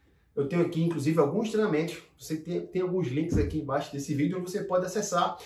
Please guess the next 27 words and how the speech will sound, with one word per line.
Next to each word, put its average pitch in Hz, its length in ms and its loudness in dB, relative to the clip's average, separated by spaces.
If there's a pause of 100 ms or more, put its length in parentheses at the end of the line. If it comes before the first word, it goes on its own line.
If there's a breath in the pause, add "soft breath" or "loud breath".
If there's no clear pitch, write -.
(140 loud breath)
alguns 247 400 8
treinamentos, 269 680 4
inclusive 233 360 -4
treinamentos 226 500 -6
que - 160 -20
têm 226 320 -2
custos 214 340 -4
aí 214 360 4 (240)
irrisórios, 214 600 6
onde 202 120 0
você 190 200 -2
já 180 100 -6
vai 185 200 2
poder 185 360 0
dar 151 380 2 (140 loud breath)
os 175 180 0
primeiros 214 480 6
passos 170 580 2 (180)
e 151 60 -8
começar 170 760 0
a 156 100 -4
dominar, 139 760 -2
a 131 60 -10
controlar 147 720 0
as 139 60 -2
suas 131 140 -10
finanças, - 460 -6